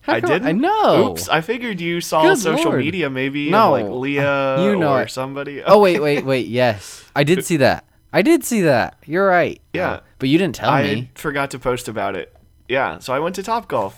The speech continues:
Speaker 2: Surprise. I should have asked you. I wanted to know how to win and, like,
Speaker 1: Hit
Speaker 2: what
Speaker 1: the
Speaker 2: I
Speaker 1: ball.
Speaker 2: need to do. Is there a way to cheat at Topgolf? Yeah, I, I,
Speaker 1: Pick it
Speaker 2: I
Speaker 1: up and
Speaker 2: didn't
Speaker 1: throw
Speaker 2: do
Speaker 1: it.
Speaker 2: great. I actually ended up getting, like, some decent scores. Well, by decent, I mean, like, not good, but, like,
Speaker 1: <laughs>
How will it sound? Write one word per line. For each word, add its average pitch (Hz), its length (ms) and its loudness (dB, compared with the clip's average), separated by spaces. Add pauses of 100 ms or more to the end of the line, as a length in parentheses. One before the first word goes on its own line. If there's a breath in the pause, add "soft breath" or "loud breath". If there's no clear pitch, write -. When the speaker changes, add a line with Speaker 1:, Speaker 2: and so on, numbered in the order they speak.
(140)
Speaker 2:
Surprise. 165 600 -4
I 123 100 -2
should 190 200 -2
have 175 80 -4
asked 139 260 -4
you. 147 180 -2
I 110 120 0
wanted 131 260 -4
to 120 320 -6
know 127 240 -6
how 127 100 -4
to 107 100 -4
win 123 380 -6 (340 soft breath)
and, 110 200 -8
like, 107 240 -6
Speaker 1:
Hit 120 80 -2
Speaker 2:
what 113 80 -4
Speaker 1:
the 117 60 -4
Speaker 2:
I - 20 -6
Speaker 1:
ball. 85 140 -2
Speaker 2:
need 69 80 -10
to 117 60 -6
do. 113 300 -4
Is 113 80 -8
there 101 140 -6
a 95 40 -6
way 90 120 -8
to 82 80 -12
cheat - 320 -6
at 131 120 -6
Topgolf? 131 680 -6 (520 soft breath)
Yeah, 104 260 -4 (120)
I, 127 320 0
I, 117 200 -6
Speaker 1:
Pick 131 260 -10
it 113 80 -2
Speaker 2:
I 104 40 0
Speaker 1:
up - 20 -2
and 156 80 -6
Speaker 2:
didn't 196 200 -4
Speaker 1:
throw 85 100 -2
Speaker 2:
do - 60 -4
Speaker 1:
it. 196 40 -4
Speaker 2:
great. 175 160 0
I 160 140 2
actually 226 540 -8
ended 156 240 -4
up 156 180 -4
getting, 143 420 -4
like, 123 320 -6
some 120 240 -10
decent 131 320 -8
scores. 123 640 -8 (480 soft breath)
Well, 123 160 -4
by 123 220 -4
decent, 120 500 -6
I 104 100 -8
mean, 107 200 -10
like, 98 320 -12
not 113 420 -6
good, 104 380 -8
but, 113 200 -6
like, - 160 -6
Speaker 1:
<laughs> - 220 -6